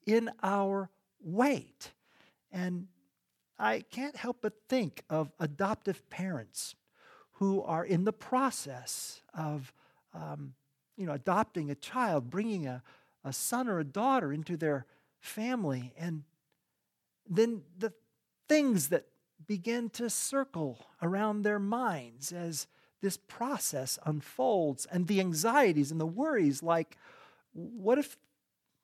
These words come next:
something goes wrong? What if the birth parents change their mind? What if it doesn't turn out the way I'd like for it to turn out?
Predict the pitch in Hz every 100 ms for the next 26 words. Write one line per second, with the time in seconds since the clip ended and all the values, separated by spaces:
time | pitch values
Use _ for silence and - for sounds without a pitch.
0 | _ _ - 262 285 247 226 185 220 190
1 | 170 240 294 233 120 123 117 185 254 262
2 | - - 254 - _ _ _ 123 214 269
3 | - _ - 220 190 - - 220 233 214
4 | 214 202 240 294 247 131 110 156 214 294
5 | 294 277 262 262 - 240 247 294 277 -
6 | 170 175 190 185 214 214 220 - 202 247
7 | 226 294 208 127